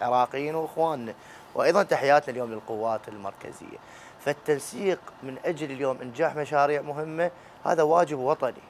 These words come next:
على الحكومة الاتحادية، على حكومة الإقليم، لأن هذه المناطق اليوم نتحدث عليها راح تستفاد من المشروع،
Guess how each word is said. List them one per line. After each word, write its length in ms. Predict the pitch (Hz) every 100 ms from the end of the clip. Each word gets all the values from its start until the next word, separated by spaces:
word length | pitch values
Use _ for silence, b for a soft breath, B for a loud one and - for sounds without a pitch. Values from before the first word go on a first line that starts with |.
| -
على 120 | 120
الحكومة 400 | 113 117 117 131
الاتحادية، 840 | 107 104 - 107 104 175 202 160 143
على 160 | 117 104
حكومة 400 | - 113 131 117 -
الإقليم، 460 | 101 110 - 170 147 B B B
لأن 140 | 131
هذه 280 | 127 196 220
المناطق 540 | 208 185 175 185 170 160
اليوم 240 | 160 147
نتحدث 400 | - 151 139 -
عليها 300 | 131 131 120
راح 140 | 117
تستفاد 520 | 110 - - 135 180 175
من 120 | 160
المشروع، 540 | 147 131 - 170 185